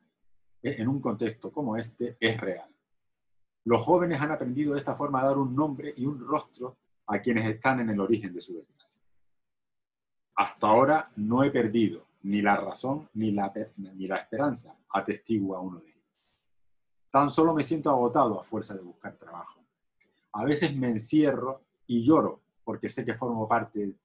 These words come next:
de quienes no solamente no tienen derecho al respeto y a,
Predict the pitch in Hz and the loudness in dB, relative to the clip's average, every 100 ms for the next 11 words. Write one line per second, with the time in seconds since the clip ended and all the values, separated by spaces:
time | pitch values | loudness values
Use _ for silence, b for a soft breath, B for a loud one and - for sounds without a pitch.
0 | _ _ - 101 - - 95 - - 131 | _ _ 0 0 2 0 -2 -8 -6 -4
1 | 135 123 107 107 101 98 95 98 92 92 | -2 -2 -2 -4 -6 -8 -8 -8 -8 -8
2 | 98 90 - - _ - 131 - 92 90 | -8 -10 -16 -20 _ 0 0 0 -10 -12